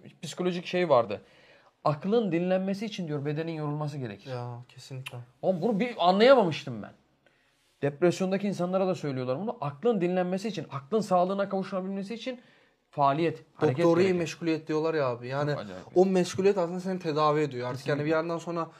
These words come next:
Speaker 2: oradaki bir çıkarın değil. Oradaki meşguliyet insan ta-, as-, aslında şu bile Mustafa abi. Hadi diyelim ki manevi olarak bir ulvi gayen yok.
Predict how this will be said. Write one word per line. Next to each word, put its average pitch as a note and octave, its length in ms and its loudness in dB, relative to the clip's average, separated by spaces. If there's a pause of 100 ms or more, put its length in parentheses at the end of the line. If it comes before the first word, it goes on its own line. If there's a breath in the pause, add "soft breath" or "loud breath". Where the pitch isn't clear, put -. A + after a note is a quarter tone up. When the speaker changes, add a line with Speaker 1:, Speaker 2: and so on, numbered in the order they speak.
(200 loud breath)
Speaker 2:
oradaki D#3+ 560 2
bir E3 120 -6
çıkarın E3+ 460 -2
değil. D#3+ 160 0 (360 soft breath)
Oradaki F#3 420 6
meşguliyet F#3+ 460 -4
insan F3+ 260 -6
ta-, F3+ 140 -8
as-, F3+ 220 -4
aslında G3 460 2 (160 loud breath)
şu A3 220 -2
bile G#3 120 4
Mustafa E3 440 0
abi. C#3+ 100 0
Hadi G3 480 2
diyelim G#3 340 4
ki F#3+ 300 -2 (280 soft breath)
manevi A#3+ 560 10
olarak G#3+ 480 10 (500)
bir A3+ 100 0
ulvi G#3 340 8
gayen F#3+ 360 12
yok. C#3+ 280 -2